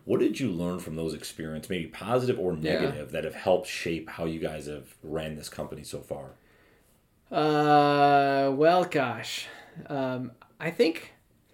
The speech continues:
Speaker 2: I've always been at startups that were, I would characterize them as, as sales driven. Um, whereas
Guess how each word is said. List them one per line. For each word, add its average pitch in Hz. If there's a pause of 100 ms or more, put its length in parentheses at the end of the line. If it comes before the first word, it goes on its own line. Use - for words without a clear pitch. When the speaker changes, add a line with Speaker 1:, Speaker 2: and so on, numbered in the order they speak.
(1700)
Speaker 2:
I've 151
always 185
been 175
at 131
startups 120
that 117
were, 110
I 113
would 117
characterize 117
them 104
as, 92
as 101
sales 101
driven. 104 (240)
Um, 107 (540)
whereas 120